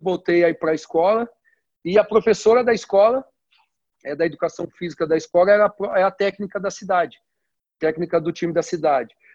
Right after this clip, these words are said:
Então, a gente começou a ter os contatos ali de, de basquete na educação física, aonde pouco tempo depois, tanto eu quanto meu irmão Eduardo,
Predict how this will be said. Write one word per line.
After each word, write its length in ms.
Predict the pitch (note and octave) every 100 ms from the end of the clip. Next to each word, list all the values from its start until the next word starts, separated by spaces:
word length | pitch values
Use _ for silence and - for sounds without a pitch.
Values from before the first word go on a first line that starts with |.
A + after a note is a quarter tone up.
| _
Então, 640 | D3+ D3 F3+ F#3+ F#3+ D#3+ - _ -
a 80 | C#3+
gente 240 | E3+ E3+
começou 400 | - F3+ E3+ F#3
a 60 | E3+
ter 80 |
os 100 | F3
contatos 640 | - F3+ D#3+ - D#3+ - D3+
ali 220 | D3 D3
de, 180 | C#3 C3+
de 100 | -
basquete 560 | C3 D3+ - D3+ C#3+ -
na 160 | C#3+ C#3
educação 460 | C3+ E3 - C#3+
física, 540 | - - E3+ F3+ G#3+ G#3 _ _ -
aonde 760 | F3 E3+ F3+ F#3+ D#3+ G3 F3+ -
pouco 300 | F#3+ F#3 F#3+
tempo 260 | F#3 F#3
depois, 640 | E3 E3 - D#3+ G3 F#3 _ _ _ _ -
tanto 320 | F#3 F#3+ F#3+
eu 140 | E3
quanto 260 | D3+ E3+ E3
meu 180 | E3 E3
irmão 200 | D#3+ D#3
Eduardo, 720 | D3+ D3 C#3 C3+ B2+ B2